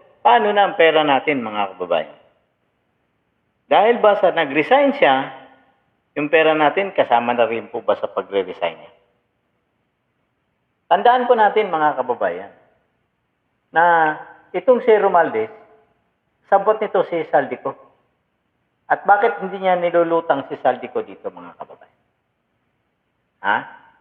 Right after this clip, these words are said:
Bakit hindi niya inilalabas si Saldico dito sa atin bayan? Kasi nga po, sila po itong magkaka-, ano rito, mga kababayan.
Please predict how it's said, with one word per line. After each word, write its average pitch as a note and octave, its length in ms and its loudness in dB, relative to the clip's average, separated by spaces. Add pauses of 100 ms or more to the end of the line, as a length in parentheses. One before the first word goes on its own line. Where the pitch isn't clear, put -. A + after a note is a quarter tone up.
(140)
Bakit A3 560 0
hindi F3+ 400 -4
niya E3+ 320 -4
inilalabas E3 800 2 (720)
si D#3+ 80 -8
Saldico C3 640 0 (960)
dito C#3 640 -4 (240)
sa - 240 -2
atin F#2+ 480 -2
bayan? D#2+ 320 -2 (1300)
Kasi - 320 -4
nga A#3+ 160 4
po, - 240 -2 (400)
sila D4+ 240 0
po D4 160 -2
itong B3+ 240 0
magkaka-, F#3+ 1040 0
ano D#3 160 -4
rito, C#3 320 -8
mga B2 160 -6
kababayan. G2 480 -8